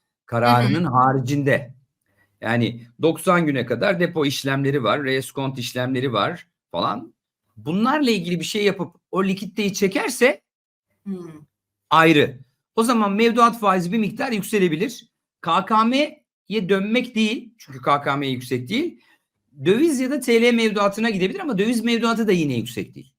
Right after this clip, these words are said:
Speaker 1: O yüzden dövize gidiyorsan Eurobond'a gideceksin biraz daha. Ya da
Speaker 2: Hmm.
Speaker 1: yabancı, e, tahvillere gideceksin. E, o yüzden ben bir K K M'ye dönüş beklemiyorum. Onu bir söyleyeyim.
Speaker 2: Tamam.
Speaker 1: Zaten o K K M'yi bitirmek istiyor, e,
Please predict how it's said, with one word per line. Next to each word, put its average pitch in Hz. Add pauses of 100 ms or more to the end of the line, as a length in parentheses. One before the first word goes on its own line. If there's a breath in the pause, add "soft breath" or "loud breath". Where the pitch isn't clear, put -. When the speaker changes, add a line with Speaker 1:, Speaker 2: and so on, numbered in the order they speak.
Speaker 1:
O 220
yüzden 233
dövize 226
gidiyorsan 277
Eurobond'a 175
gideceksin 95
biraz 85
daha. - (300)
Ya 175
da 220
Speaker 2:
Hmm. 214
Speaker 1:
yabancı, 208 (800)
e, 117 (720)
tahvillere 117
gideceksin. 76 (920)
E, 113 (220)
o -
yüzden 240
ben 220
bir 220
K 180
K 202
M'ye 208
dönüş 247
beklemiyorum. 165 (500)
Onu 123
bir 139
söyleyeyim. 127
Speaker 2:
Tamam. 208
Speaker 1:
Zaten 139 (220)
o 131
K -
K 147
M'yi 208
bitirmek 165
istiyor, - (440)
e, 73